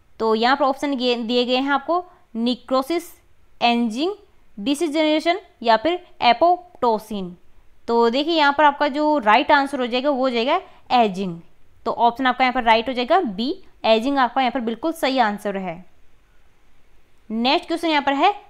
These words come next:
निम्न में से किस कोशिका द्रव्य कोशिकांग को यूकेरियोटिक कोशिकाओं के भीतर प्रोकैरियोटिक कोशिकाएं माना जाता है?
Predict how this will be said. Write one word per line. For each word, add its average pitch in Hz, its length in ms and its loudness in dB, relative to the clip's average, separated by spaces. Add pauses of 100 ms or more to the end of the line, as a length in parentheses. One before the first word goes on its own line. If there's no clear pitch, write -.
(120)
निम्न 359 360 0
में 370 160 2
से 359 160 -2
किस 320 320 -4
कोशिका 339 600 2
द्रव्य 285 400 -2
कोशिकांग 269 760 0
को 359 260 2 (180)
यूकेरियोटिक 370 800 0
कोशिकाओं 294 480 0
के 311 180 -2
भीतर 226 420 -4
प्रोकैरियोटिक 262 800 -2
कोशिकाएं 262 520 -2 (360)
माना 285 460 4
जाता 240 320 2
है? 190 320 -8